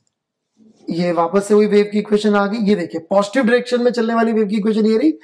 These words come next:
और negative direction में चलने वाली wave की equation में बीच में plus का sign आ गया। So, ये J main का एक example है, प्लीज try।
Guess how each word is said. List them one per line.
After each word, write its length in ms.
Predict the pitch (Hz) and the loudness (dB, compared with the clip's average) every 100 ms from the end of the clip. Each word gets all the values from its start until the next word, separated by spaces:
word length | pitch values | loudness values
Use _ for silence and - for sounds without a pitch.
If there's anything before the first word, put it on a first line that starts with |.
| _ - - | _ -20 -2
और 100 | 247 | 0
negative 280 | 247 240 240 | 4 2 2
direction 300 | 214 202 214 | 4 2 2
में 80 | 214 | -2
चलने 140 | 202 | 0
वाली 180 | 180 185 | 0 -2
wave 160 | 165 165 | -2 -4
की 160 | - | -6
equation 440 | 160 160 151 180 202 | -8 -6 -4 0 0
में 200 | 311 - _ _ - | 0 -4 _ _ -4
बीच 220 | 185 - | -4 -2
में 120 | 202 | -4
plus 200 | 196 151 | -2 -6
का 440 | - 269 311 - _ | 0 0 0 -12 _
sign 400 | - - - 135 | -10 -6 -6 -10
आ 140 | - | -14
गया। 180 | - - _ _ _ _ _ _ _ _ _ _ _ _ _ _ _ _ _ _ _ _ _ _ _ _ _ - - - - | -20 -20 _ _ _ _ _ _ _ _ _ _ _ _ _ _ _ _ _ _ _ _ _ _ _ _ _ -20 -20 -20 -12
So, 480 | - 160 160 208 - _ _ _ _ - | -6 -2 -2 -2 -8 _ _ _ _ -12
ये 200 | 143 147 | -6 -6
J 220 | 139 160 | -4 -4
main 260 | 160 160 156 | -4 -4 -6
का 100 | 165 | -6
एक 120 | 160 | -8
example 500 | 156 165 - - 214 | -8 -8 -8 -6 -6
है, 60 | - | -6
प्लीज 400 | - 147 143 - | -14 -18 -16 -10
try। 140 | 175 | -10